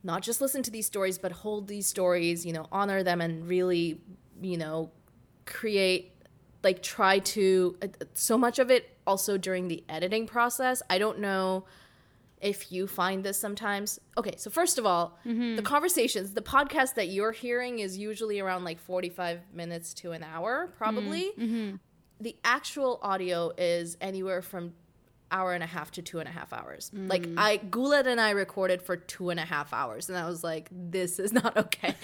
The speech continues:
Speaker 2: <laughs>
Speaker 1: Um,
Speaker 2: Yeah.
Speaker 1: so
Speaker 2: Yeah.
Speaker 1: these are, like, long, deep conversations,
Speaker 2: Mm-hmm.
Speaker 1: and they take a lot. And then this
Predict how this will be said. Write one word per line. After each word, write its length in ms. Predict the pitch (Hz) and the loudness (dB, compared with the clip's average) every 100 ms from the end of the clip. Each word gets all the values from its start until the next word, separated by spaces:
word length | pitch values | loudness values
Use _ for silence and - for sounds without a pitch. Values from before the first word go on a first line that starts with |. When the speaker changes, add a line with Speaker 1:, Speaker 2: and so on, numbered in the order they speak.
| - | 4
Speaker 2:
<laughs> 240 | - - - | 6 6 2
Speaker 1:
Um, 480 | - - 311 190 - - 320 - 285 | 2 4 0 0 -2 0 -2 -2 -4
Speaker 2:
Yeah. 320 | 233 - 208 254 | -2 -2 0 0
Speaker 1:
so 440 | 294 269 381 320 - | 8 10 10 6 -2
Speaker 2:
Yeah. 160 | 254 220 | -4 0
Speaker 1:
these 240 | 294 302 | 2 4
are, 160 | 311 269 | 6 6
like, 380 | 196 170 - - _ - | 4 -2 -4 -16 _ -18
long, 1080 | 185 180 185 208 214 214 208 196 185 175 175 170 | -12 -8 -4 -2 0 0 0 0 -4 -8 -12 -12
deep 340 | 196 196 185 - | -10 -8 -8 -10
conversations, 960 | 185 165 143 - 180 175 - 80 220 | -6 -6 -6 -6 -4 -6 -10 -10 -10
Speaker 2:
Mm-hmm. 160 | 202 208 | -6 -2
Speaker 1:
and 460 | 196 185 180 175 - _ - | 0 0 -2 -6 -12 _ -18
they 260 | 175 202 | -4 -4
take 380 | 196 - 196 202 | -4 -6 -6 -2
a 40 | 214 | -2
lot. 460 | 180 143 117 233 - _ _ _ _ | -2 -4 -4 -4 -6 _ _ _ _
And 240 | 202 190 | -6 -4
then 380 | 185 180 180 175 - _ _ _ _ 190 | -2 -2 -2 -8 -14 _ _ _ _ -6
this 260 | 214 202 | -4 -4